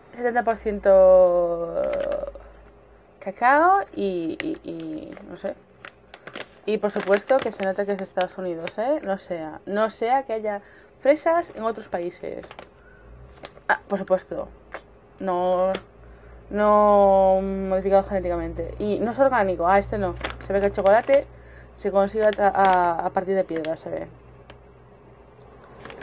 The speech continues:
En fin, así, así engaña a la gente, así engaña a la gente. Y la siguiente comida que me pedí es esto, que son cheese puffs. ¿Qué es? Ni sé. Pero pone deci-,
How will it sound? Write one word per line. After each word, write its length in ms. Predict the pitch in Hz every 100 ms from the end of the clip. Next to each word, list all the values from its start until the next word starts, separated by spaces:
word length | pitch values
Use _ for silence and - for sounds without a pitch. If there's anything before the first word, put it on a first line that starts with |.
| -
En 120 | 190 190
fin, 260 | - 170 165 - -
así, 180 | 190 -
así 200 | 240 -
engaña 280 | 277 269 247
a 40 | 196
la 100 | 180
gente, 420 | - 175 170 170
así 240 | 214 -
engaña 220 | 240 202 185
a 20 |
la 60 |
gente. 340 | - 170 170 170 165 - - _ - - - - - - - -
Y 60 |
la 120 | 320 302
siguiente 320 | 285 285 294
comida 220 | 247 269
que 80 | 254
me 100 | 233
pedí 300 | 208 220 262 -
es 220 | 233 240 -
esto, 360 | 233 262 - 269
que 120 | 214
son 200 | - 233 254 262 254 - - - - - - - - - - - -
cheese 300 | - 330 311 - -
puffs. 480 | - - - - - - - - - - -
¿Qué 220 | 262 320
es? 160 | 330 269
Ni 120 | 196
sé. 300 | 190 180 - - - - - - - -
Pero 160 | 220 214
pone 320 | 349 370 269
deci-, 360 | 254 311 339